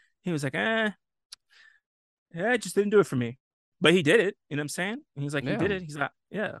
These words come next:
Speaker 1: but he's like, "Nah, I'm good." But it's the
Speaker 2: 'Cause
Speaker 1: same
Speaker 2: at the end
Speaker 1: shit.
Speaker 2: of the day, yeah, it is. Like, the, you're, you're compromising yourself. You know what I'm
Speaker 1: Mm-hmm.
Speaker 2: saying?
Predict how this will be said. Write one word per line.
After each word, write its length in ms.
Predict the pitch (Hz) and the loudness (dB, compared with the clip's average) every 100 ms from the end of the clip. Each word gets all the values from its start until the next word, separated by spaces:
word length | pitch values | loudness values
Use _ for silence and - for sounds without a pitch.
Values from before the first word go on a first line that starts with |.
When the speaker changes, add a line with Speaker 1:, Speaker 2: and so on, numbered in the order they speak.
| - | -6
Speaker 1:
but 160 | 139 - | -6 -6
he's 180 | - 143 | -10 -6
like, 140 | 139 131 | -4 -4
"Nah, 240 | 127 127 | -4 -4
I'm 120 | 131 | -4
good." 240 | 127 113 - _ _ _ - | -6 -8 -10 _ _ _ -6
But 220 | 143 139 - _ _ _ _ _ - | -2 -2 -4 _ _ _ _ _ -6
it's 140 | 170 | -6
the 60 | 180 | -4
Speaker 2:
'Cause 60 | |
Speaker 1:
same 180 | - 220 | -2 2
Speaker 2:
at 120 | 156 | 2
the 80 | 151 | 2
end 120 | 143 | 2
Speaker 1:
shit. 60 | 143 | 2
Speaker 2:
of 0 | |
the 100 | 127 | 2
day, 260 | 143 147 - | 2 0 0
yeah, 160 | 123 131 | -2 -2
it 160 | 120 | 0
is. 240 | 151 143 98 | 0 -2 -4
Like, 140 | 87 | -8
the, 100 | 98 | -8
you're, 260 | 95 98 98 - | -6 -4 -6 -8
you're 160 | 95 92 | -12 -8
compromising 760 | 110 120 - 90 82 80 82 | -6 -6 -6 -8 -8 -10 -12
yourself. 420 | 80 - 64 - _ _ _ | -16 -14 -16 -16 _ _ _
You 100 | 82 | -12
know 80 | 85 | -6
what 80 | 151 | -4
I'm 80 | |
Speaker 1:
Mm-hmm. 100 | 139 | -4
Speaker 2:
saying? 260 | 165 269 - | -4 -8 -12